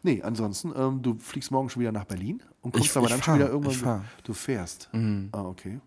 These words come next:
Speaker 2: Ja.
Speaker 1: Und wann kommst du wieder?
Speaker 2: Am Freitagabend.
Speaker 1: Okay, hast du sehr gut geplant.
Speaker 2: Richtig gut.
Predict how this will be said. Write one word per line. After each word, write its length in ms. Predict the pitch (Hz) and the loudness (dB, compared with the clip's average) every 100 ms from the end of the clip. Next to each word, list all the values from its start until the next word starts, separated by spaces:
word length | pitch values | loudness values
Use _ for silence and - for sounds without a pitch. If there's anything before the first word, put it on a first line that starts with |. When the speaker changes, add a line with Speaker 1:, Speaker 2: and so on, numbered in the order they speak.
| _ | _
Speaker 2:
Ja. 260 | 110 107 90 - _ - | 0 0 0 -6 _ -6
Speaker 1:
Und 120 | 110 | -4
wann 120 | 110 | -2
kommst 180 | 113 - | -4 -6
du 60 | |
wieder? 200 | 90 104 139 _ | -6 -8 -10 _
Speaker 2:
Am 180 | - 107 | -2 -2
Freitagabend. 1120 | - - - - - 151 - - 113 107 113 - - - - - - | -2 -8 -8 -6 0 0 0 -2 -2 -4 -10 -18 -20 -20 -20 -20 -16
Speaker 1:
Okay, 300 | 90 92 92 - | -14 -12 -12 -12
hast 140 | 92 | -10
du 40 | 92 | -4
sehr 180 | 92 | -2
gut 120 | 95 - | -4 -6
geplant. 500 | 90 90 82 82 - - | -8 -6 -8 -10 -20 -2
Speaker 2:
Richtig 280 | 135 - 143 | 0 0 -2
gut. 260 | - 143 | -2 -2